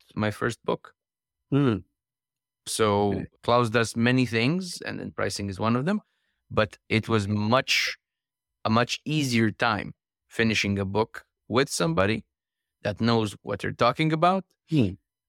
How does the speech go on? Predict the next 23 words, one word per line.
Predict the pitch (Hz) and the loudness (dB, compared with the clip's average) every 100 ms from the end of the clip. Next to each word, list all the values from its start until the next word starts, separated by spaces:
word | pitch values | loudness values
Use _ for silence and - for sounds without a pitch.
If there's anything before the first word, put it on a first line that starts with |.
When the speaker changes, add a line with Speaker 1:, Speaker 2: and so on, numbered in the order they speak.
| - | -4
Speaker 1:
than | 113 117 113 113 113 110 - - | 0 2 0 -2 -6 -8 -8 -2
alone. | 123 143 - _ _ | 0 0 -2 _ _
People | 139 139 | -2 0
said, | 135 123 | -2 -4
"Your | 104 101 87 | -6 -6 -8
first | - - 190 139 | -2 2 2 2
book?" | 156 180 - | 0 0 0
Yes. | 202 202 - - - _ _ | 0 2 -2 -8 -14 _ _
Yes, | 135 131 - | 0 0 -2
my | 113 | -8
first | - 110 - | -4 -4 -6
book. | - - _ _ - | -14 -20 _ _ -8
<laughs> | - - - _ - - | -8 -10 -20 _ -10 -10
It's, | 143 - _ _ _ _ _ - | -14 -14 _ _ _ _ _ -2
it's | 147 - | -2 -2
fine. | - 160 160 110 - _ _ _ _ _ _ _ _ - 127 | 0 2 2 -2 -8 _ _ _ _ _ _ _ _ -8 -2
So | - 117 | 0 2
I | 131 147 | 2 2
don't | 165 | 2
think | 156 151 135 | 2 -2 0
you | 113 123 | 0 2
would | 123 | 4
have | 123 117 110 | 4 2 0